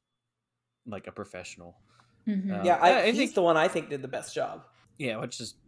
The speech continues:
Speaker 1: I mean, understandable when you, uh, <laughs> consider.
Speaker 3: Mm-hmm.
Speaker 1: But yeah, I, I agree with you, Angela. It's nice to see voice actors getting recognition. So it was cool, like, with Loki,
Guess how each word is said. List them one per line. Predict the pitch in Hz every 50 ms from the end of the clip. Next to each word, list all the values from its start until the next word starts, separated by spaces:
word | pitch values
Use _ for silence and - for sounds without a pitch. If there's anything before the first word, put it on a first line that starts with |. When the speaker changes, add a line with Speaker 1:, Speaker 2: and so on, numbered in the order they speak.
| _ 127
Speaker 1:
I |
mean, | 117 110 104 107
understandable | 113 107 104 104 - - 107 107 101 101 101 101 101 - _ _ _
when | - 104 101
you, | 101 98 98 98
uh, | 98 98 98 98 - -
<laughs> | - _
consider. | - 113 107 - - 107 101 101 101 101 - _ _ -
Speaker 3:
Mm-hmm. | 143 151 214 - - _ -
Speaker 1:
But | 143
yeah, | 151 151 147 139 135
I, | 139 151 156
I | 147 156 165
agree | 165 160 131 143 143
with | 139 131 127 131
you, | 127 123
Angela. | 123 120 117 120 120 117 117 117 - _ _ _ _ _ - -
It's | 135 127 -
nice | 143 147 147 139
to | - 143 139
see | - - 139 135 131 127 123
voice | 110 113 110 117 117 113 -
actors | 117 110 107 - - - 110 107 107 107 101 - -
getting | - 113 107 107 107 104 104
recognition. | 104 104 104 _ - 104 98 98 - - 104 98 101 101
So | - 107 107 107
it | 117 127
was | 135 139 131
cool, | - - 135 123 117 117
like, | 113 110 107 - 113
with | 110 107 104 - -
Loki, | 110 110 107 107 104 - 110 107 107 104 104 98